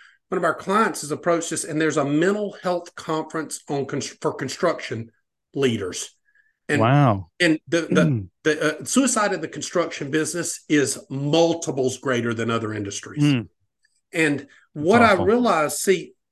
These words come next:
Speaker 1: I ended up in the attic of my house fixing to hang myself. And, and here's the lie, I believe.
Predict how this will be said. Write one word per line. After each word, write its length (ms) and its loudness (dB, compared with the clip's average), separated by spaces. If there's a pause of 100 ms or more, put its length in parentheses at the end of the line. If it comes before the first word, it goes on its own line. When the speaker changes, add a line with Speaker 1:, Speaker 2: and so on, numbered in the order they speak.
(120)
Speaker 1:
I 340 -2
ended 300 0
up 120 -2
in 100 -4
the 60 -2
attic 280 -4
of 80 -8
my 120 -6
house 300 -6
fixing 300 -6
to 80 -4
hang 320 0
myself. 480 -4 (100)
And, 160 -4 (100)
and 120 -4
here's 500 0
the 140 2
lie, 440 0
I 80 -4
believe. 380 -2